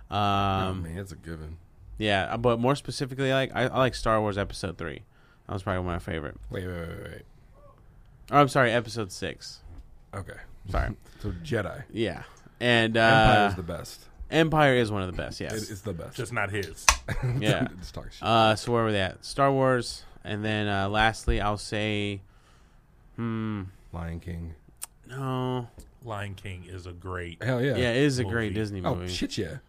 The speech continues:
Speaker 2: I can't wait for the live action.
Speaker 3: Still one of the top, like, old animated in that style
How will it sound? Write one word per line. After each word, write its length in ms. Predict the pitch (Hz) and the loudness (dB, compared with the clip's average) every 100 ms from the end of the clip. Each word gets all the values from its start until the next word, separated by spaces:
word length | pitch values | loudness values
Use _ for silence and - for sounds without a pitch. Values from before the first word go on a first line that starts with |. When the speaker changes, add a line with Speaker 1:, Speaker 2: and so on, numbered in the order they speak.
| _ _ _ _ - | _ _ _ _ -6
Speaker 2:
I 80 | |
can't 160 | 127 151 | -2 0
wait 100 | 147 | 2
for 60 | 143 | 2
the 80 | |
live 200 | 139 139 | 2 2
action. 280 | 139 165 95 | 0 -4 -6
Speaker 3:
Still 480 | 82 - 131 117 120 | -8 -4 0 0 0
one 180 | 117 113 | -2 -4
of 140 | 101 | -4
the 100 | 101 | -8
top, 560 | 95 - 104 98 90 - - - _ _ - - _ _ _ - 98 | -4 0 0 0 -2 -12 -20 -20 _ _ -20 -20 _ _ _ -20 -10
like, 380 | 107 95 98 - - - - - - | -4 -4 -4 -12 -20 -20 -20 -18 -4
old 320 | 110 107 101 | 0 0 -2
animated 480 | 101 104 104 101 95 | -4 -4 -4 -4 -4
in 100 | 98 | -4
that 200 | 92 92 | -4 -8
style 680 | - 98 95 92 90 87 | -6 -2 0 0 -2 -4